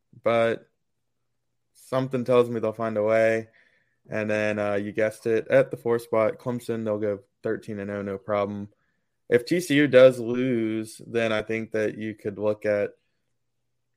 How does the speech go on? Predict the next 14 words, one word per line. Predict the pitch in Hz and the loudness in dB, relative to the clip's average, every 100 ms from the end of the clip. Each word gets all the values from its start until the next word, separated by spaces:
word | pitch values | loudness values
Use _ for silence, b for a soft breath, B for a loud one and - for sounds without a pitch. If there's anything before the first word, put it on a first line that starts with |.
| 143 | -6
um, | 113 107 101 101 | -2 -2 -2 -6
a | |
team | 101 117 107 107 | -6 -6 -6 -4
like | 101 98 - | -2 -4 -4
Alabama, | 104 110 104 98 110 113 113 110 107 107 107 _ _ _ _ _ - | 0 2 2 2 2 2 2 2 2 0 -4 _ _ _ _ _ -4
um, | 113 107 98 95 95 - | -2 -2 -4 -8 -10 -4
or | 107 107 104 101 | 0 4 6 4
Georgia, | 98 110 107 107 104 101 98 - 101 | 0 0 2 0 0 -2 -2 -6 -8
actually | 110 - 104 | -6 -6 -6
probably | - 110 104 | 0 2 2
more | 104 101 | 0 -2
likely | 101 104 | -4 -8
Georgia, | 95 - 101 98 104 98 - _ 101 | -10 -4 -4 -2 -6 -8 -12 _ -16
um, | 98 98 95 | -14 -12 -14